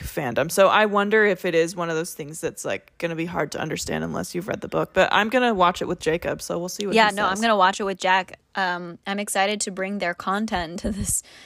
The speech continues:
Speaker 2: this podcast. <laughs> We
Speaker 1: Yeah.
Speaker 2: can ma-, make notes of their craziest quotes.
Speaker 1: Yeah, I'm sure Jacob will have some shit to say. It'll
Speaker 2: Yeah.
Speaker 1: be fun. <laughs> Thanks for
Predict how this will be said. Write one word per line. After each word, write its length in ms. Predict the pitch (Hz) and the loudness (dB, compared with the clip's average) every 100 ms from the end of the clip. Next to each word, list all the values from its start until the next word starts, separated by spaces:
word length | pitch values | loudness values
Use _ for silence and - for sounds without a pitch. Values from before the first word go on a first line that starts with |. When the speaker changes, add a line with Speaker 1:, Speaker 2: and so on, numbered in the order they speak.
| - - _ | -20 -20 _
Speaker 2:
this 200 | 196 - | -4 -4
podcast. 880 | - 190 262 311 196 170 233 - - | 0 2 2 2 2 4 2 0 0
<laughs> 40 | - | 0
We 140 | 196 | 0
Speaker 1:
Yeah. 80 | - | 2
Speaker 2:
can 300 | 196 196 196 | 0 0 0
ma-, 200 | 233 233 | 0 2
make 240 | 247 262 247 | 2 2 2
notes 380 | 240 247 247 | 4 4 4
of 120 | 220 202 | 0 2
their 160 | 196 | 2
craziest 520 | 185 208 214 220 220 - | 2 0 0 0 -2 -2
quotes. 460 | 240 208 - - - 381 - | 2 2 2 -6 -10 -16 0
Speaker 1:
Yeah, 320 | 208 196 175 | 6 8 8
I'm 280 | 165 170 180 | 6 4 0
sure 240 | 202 208 170 | -2 2 2
Jacob 340 | 165 160 160 | 2 0 -2
will 80 | 156 | -4
have 240 | 175 160 | -8 -10
some 340 | - 156 175 185 _ | -10 -10 -10 -10 _
shit 280 | - - - | -10 -6 -6
to 80 | - | -6
say. 300 | - - 82 | -4 -2 0
It'll 120 | - | 0
Speaker 2:
Yeah. 100 | - 196 - - - - 403 - - _ 494 - _ - - | 0 0 4 4 4 2 2 2 -20 _ -10 -10 _ -18 -6
Speaker 1:
be 80 | - | -4
fun. 100 | 294 - - - | -4 -8 -20 0
<laughs> 720 | 285 - 294 - - - - - _ - - 392 427 381 381 - - - _ _ - - | 2 4 2 4 0 0 -6 -6 _ -20 -8 -4 -2 -4 -10 -18 -20 -20 _ _ -20 -6
Thanks 240 | 214 339 | -4 -4
for 460 | - 392 320 240 | 0 2 4 4